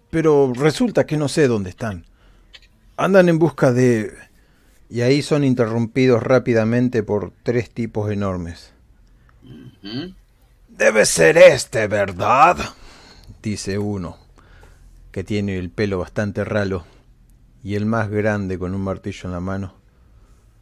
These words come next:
Speaker 1: "Agárrenlo, que no se escape". Mientras tanto siguen repiqueteando los, los martillos y toda la cosa.
Speaker 2: Muy bien. ¿Han reconocido al muchacho que venía conmigo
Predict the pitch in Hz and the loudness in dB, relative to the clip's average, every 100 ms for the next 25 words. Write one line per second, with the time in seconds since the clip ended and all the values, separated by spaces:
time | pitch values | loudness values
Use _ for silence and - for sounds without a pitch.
0 | _ - 104 104 214 - - 147 135 - | _ -6 -2 0 0 0 -2 0 0 0
1 | 240 277 226 190 - - 156 127 - - | 0 2 0 -2 -4 -4 -4 -10 -14 -20
2 | - 170 175 170 - 175 - 170 139 127 | -8 -6 -4 -6 -6 -6 -6 -6 -2 -2
3 | 113 107 110 110 101 120 120 107 95 90 | -2 -4 -4 -4 -2 -2 -2 -2 -2 -6
4 | - _ _ _ _ _ _ _ _ _ | -14 _ _ _ _ _ _ _ _ _
5 | - 107 110 95 - 120 107 101 101 92 | -8 -6 -4 -4 -2 -2 -2 -6 -8 -4
6 | 110 104 101 107 120 - 131 _ _ _ | -2 0 -2 -4 -6 -8 -16 _ _ _
7 | _ _ - _ _ _ _ _ _ - | _ _ -20 _ _ _ _ _ _ -20
8 | _ - _ - - - - _ _ _ | _ -20 _ -20 -20 -20 -20 _ _ _
9 | - _ _ - - - - - - - | -20 _ _ -18 -18 -18 -20 -20 -20 -20
10 | - - - - - - - - - 110 | -20 -20 -20 -20 -20 -20 -20 -20 -14 -12
11 | 160 - 117 135 165 165 170 165 165 165 | -12 -10 -8 -6 -6 -8 -8 -6 -8 -8
12 | 160 - 196 - 127 - - 107 107 117 | -8 -6 -6 -10 -16 -20 -20 -14 -10 -10
13 | 123 123 160 165 | -8 -8 -8 -8